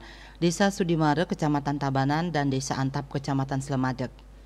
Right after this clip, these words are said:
Vaksinasi rabies di Kabupaten Tabanan yang dimulai akhir Januari lalu hingga tiga April sudah mencapai empat puluh empat koma sembilan puluh satu persen atau dua puluh tujuh ribu delapan ratus sembilan puluh satu ekor anjing.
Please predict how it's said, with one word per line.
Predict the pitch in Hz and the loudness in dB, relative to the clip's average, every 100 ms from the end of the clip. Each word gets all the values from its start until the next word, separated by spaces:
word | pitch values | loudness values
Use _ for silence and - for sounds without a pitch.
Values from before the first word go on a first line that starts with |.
| - - - - - - - - | -20 -20 -20 -20 -20 -20 -20 -2
Vaksinasi | 170 - 180 170 208 | -2 2 2 4 4
rabies | 185 165 170 170 226 - | 6 6 6 6 4 0
di | 151 | 0
Kabupaten | 147 139 143 143 139 | 0 0 0 0 2
Tabanan | 139 139 139 147 175 | 2 4 4 4 4
yang | 160 147 143 | 2 4 2
dimulai | 139 139 139 139 156 | 2 2 4 4 2
akhir | 131 151 135 | 0 0 -2
Januari | 143 139 135 135 | 0 2 2 2
lalu | 131 135 156 | 0 0 0
hingga | 143 139 | 0 -2
tiga | 139 135 127 | -2 -2 -2
April | 135 147 190 240 - - - | 0 0 0 -2 -10 -18 -2
sudah | 190 180 | 2 4
mencapai | 160 151 147 135 143 147 | 4 2 2 0 0 0
empat | 139 135 | 0 -4
puluh | 143 135 | 0 -2
empat | 135 139 | 0 -2
koma | - 135 139 | 0 2 2
sembilan | 139 135 131 135 139 139 | 0 0 0 0 -2 -2
puluh | 139 | -2
satu | 139 131 131 | -2 -4 -4
persen | 117 - 147 208 - - - - | -6 -2 0 0 -4 -16 -18 -4
atau | 135 135 131 160 | -2 0 2 2
dua | 156 135 | 2 0
puluh | 139 139 135 | 0 -2 0
tujuh | 151 | 0
ribu | 147 143 165 | 0 0 0
delapan | 143 139 135 | 0 0 0
ratus | 131 135 156 - | 0 -2 -4 0
sembilan | 139 131 139 | 0 2 0
puluh | 135 135 | -2 -2
satu | 139 135 147 | -4 -4 -4
ekor | 131 135 123 | -4 -4 -2
anjing. | 131 131 156 190 | -2 -2 -2 -2